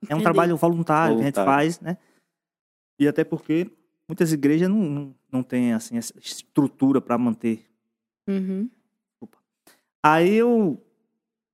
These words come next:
Speaker 1: quando eu já tava já com uma certa habilidade, é, o pessoal daqui, que são músicos, o pessoal que tinha banda,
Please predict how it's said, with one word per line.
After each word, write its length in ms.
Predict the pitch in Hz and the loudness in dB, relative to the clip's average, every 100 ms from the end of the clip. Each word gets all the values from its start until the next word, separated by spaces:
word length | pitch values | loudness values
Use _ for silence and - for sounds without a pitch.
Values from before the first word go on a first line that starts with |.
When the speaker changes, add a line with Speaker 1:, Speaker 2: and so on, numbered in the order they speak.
| _ - | _ -4
Speaker 1:
quando 160 | 175 | 0
eu 80 | 185 | 2
já 100 | 170 | 2
tava 260 | 165 147 139 | 2 2 0
já 440 | 123 127 117 110 95 - _ _ _ _ _ _ _ _ | 0 0 -2 -4 -10 -20 _ _ _ _ _ _ _ _
com 80 | 131 | -6
uma 140 | 127 | -4
certa 280 | 117 131 123 | -4 -6 -4
habilidade, 760 | 123 127 135 123 143 170 160 120 _ _ _ _ _ | -2 0 0 2 2 2 0 -2 _ _ _ _ _
é, 800 | 123 120 117 117 117 113 113 - _ - | -4 -2 -2 0 -2 -2 -4 -8 _ -6
o 80 | |
pessoal 440 | 180 196 - 165 185 | 0 0 2 2 4
daqui, 540 | 170 - 131 139 160 | 2 0 0 2 0
que 140 | - 131 | -2 -8
são 160 | - 131 | -6 -4
músicos, 500 | 117 113 143 135 _ | -2 0 0 -4 _
o 40 | |
pessoal 340 | 117 - 110 | -18 -10 -8
que 100 | 104 _ | -10 _
tinha 140 | 127 | -6
banda, 580 | 104 110 117 139 127 104 | -4 -2 0 0 -2 -6